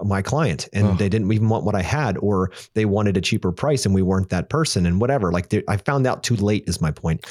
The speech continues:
Speaker 2: Brutal.
Speaker 1: So I said, "What if I could find a way to know this ahead of time? What if I could find a way, a process in which I could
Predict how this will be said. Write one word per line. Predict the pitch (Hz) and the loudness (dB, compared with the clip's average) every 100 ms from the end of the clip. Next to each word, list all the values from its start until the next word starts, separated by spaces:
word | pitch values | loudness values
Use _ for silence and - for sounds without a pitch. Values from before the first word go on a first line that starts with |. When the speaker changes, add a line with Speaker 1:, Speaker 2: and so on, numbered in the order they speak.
| - | -2
Speaker 2:
Brutal. | 87 80 | 0 2
Speaker 1:
So | |
I | |
said, | 104 101 113 | 2 0 0
"What | 214 | 2
if | 101 98 - - - - _ | 2 0 -4 -16 -20 -20 _
I | - | -4
could | - 147 | -2 -4
find | - 131 110 95 95 92 - | -4 -2 0 2 2 0 -2
a | |
way | 98 98 113 90 80 123 - _ | -2 0 2 2 0 -2 -8 _
to | - | -2
know | 104 123 156 | 2 2 4
this | 135 117 | 2 2
ahead | 110 - 127 | -2 0 0
of | 104 | 0
time? | - 82 76 76 | -2 -4 -2 0
What | 110 | 0
if | 156 | 0
I | 151 | 0
could | 147 123 | 0 -2
find | - 120 | 0 2
a | 104 | 2
way, | 92 208 | 2 0
a | 76 | 0
process | - 143 165 - 71 - | -2 -2 0 0 -2 -2
in | - 104 | 0 2
which | 101 90 - - - - | 2 -2 -8 -14 -20 -6
I | 113 | -4
could | 113 110 92 | -2 -4 -6